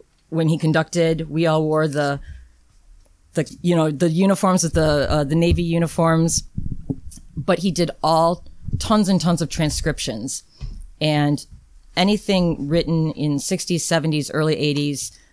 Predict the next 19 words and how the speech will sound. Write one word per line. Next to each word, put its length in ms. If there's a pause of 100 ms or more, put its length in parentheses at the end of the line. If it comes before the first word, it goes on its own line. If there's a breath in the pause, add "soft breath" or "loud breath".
he 140
played 260
all 240
the 100
standard 640 (300)
old 260
lit. 300
So 180
I 60
was 140
very 200
fortunate 500
that 260 (420 soft breath)
I 80
came 240
out 80
of 80
that 220
program 720